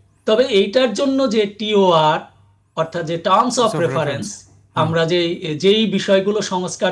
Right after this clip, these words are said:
Speaker 1: চাই, ওই বিষয়ভিত্তিক terms of reference কিন্তু আমরা তৈরি করেছি। এই terms of reference তৈরি করে আমরা, আহ,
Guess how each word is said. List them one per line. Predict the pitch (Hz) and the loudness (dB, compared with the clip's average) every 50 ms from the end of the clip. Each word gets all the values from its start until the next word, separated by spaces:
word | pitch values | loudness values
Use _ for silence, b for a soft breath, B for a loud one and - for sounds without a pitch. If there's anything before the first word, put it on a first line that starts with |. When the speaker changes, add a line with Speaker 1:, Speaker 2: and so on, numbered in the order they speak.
| - | -4
Speaker 1:
চাই, | - 214 220 196 160 147 160 - - _ _ _ _ _ _ _ _ _ | -2 0 2 2 2 0 -4 -14 -20 _ _ _ _ _ _ _ _ _
ওই | - 180 226 262 285 285 | -8 -4 -4 -4 -4 -4
বিষয়ভিত্তিক | 226 226 233 - - 220 220 233 208 202 247 240 - _ - 277 277 277 277 - - _ _ _ _ _ _ _ _ - | -4 -4 -4 -2 0 2 2 2 2 0 -4 -6 -8 _ -10 -8 -8 -8 -10 -14 -20 _ _ _ _ _ _ _ _ -4
terms | - 202 220 226 233 - | 0 2 2 2 0 0
of | 226 208 190 - 175 175 | 0 0 0 0 -4 -6
reference | 165 - 190 180 190 214 214 - | -4 -4 -6 -6 -6 -6 -8 -8
কিন্তু | - 220 190 165 - 226 381 403 - - _ _ _ | -6 -6 -6 -6 -4 -6 -6 -6 -8 -12 _ _ _
আমরা | - 160 160 156 156 147 | -6 -4 -4 -2 -4 -6
তৈরি | 147 - 185 185 180 180 | -4 -2 -2 0 0 -2
করেছি। | 170 175 175 180 190 185 - 262 392 453 - - _ _ _ _ - | -4 -4 -6 -6 -6 -8 -6 -6 -6 -6 -8 -12 _ _ _ _ -4
এই | - - 180 180 | -2 -2 0 2
terms | 220 202 208 220 214 214 | 2 2 2 2 0 -2
of | 240 233 233 - 208 196 | -2 -4 -4 -4 -6 -4
reference | - 196 185 190 208 220 214 - - - _ _ _ _ _ _ _ _ - | -2 -2 -2 -2 -2 -4 -4 -8 -12 -18 _ _ _ _ _ _ _ _ -8
তৈরি | - 233 233 226 226 226 226 233 240 254 247 - | -4 -2 0 0 2 2 0 0 -2 -4 -8 -8
করে | 247 208 202 202 208 226 254 262 277 285 285 - | -4 -2 0 0 2 2 2 2 2 0 -2 -4
আমরা, | - 165 170 165 165 160 165 170 165 160 160 156 156 156 - - - _ _ _ _ | -4 -4 -4 -4 -4 -2 0 2 2 4 2 2 0 -2 -4 -10 -20 _ _ _ _
আহ, | - 151 147 143 139 139 139 143 | -8 -8 -6 -6 -6 -6 -8 -8